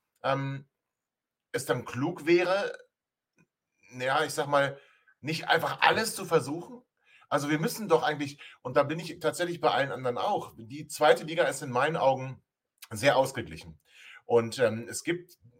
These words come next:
nicht diese eine Übermannschaft, was auch zeigt, dass da oben immer wieder Verschiebungen stattfinden, sondern es gibt so ein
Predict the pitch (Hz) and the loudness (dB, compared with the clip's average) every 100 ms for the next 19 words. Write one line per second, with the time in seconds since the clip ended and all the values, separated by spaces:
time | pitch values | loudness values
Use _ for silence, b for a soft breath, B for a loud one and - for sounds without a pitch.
0 | _ _ 165 143 - 139 143 143 156 185 | _ _ -10 -8 -6 0 2 4 4 2
1 | 165 165 180 175 180 190 190 - 139 - | -2 4 4 4 2 2 2 0 -2 -2
2 | - 131 151 160 123 - 117 131 143 160 | -2 0 0 0 -4 -2 -2 -4 -8 -2
3 | 123 123 135 120 107 143 139 156 156 151 | 0 2 0 -2 -6 -8 -6 -8 -4 -4
4 | - 151 - 165 B B B B _ 285 | -2 -4 -6 -10 B B B B _ 2
5 | 143 - - - 170 160 B | 2 2 -4 0 0 0 B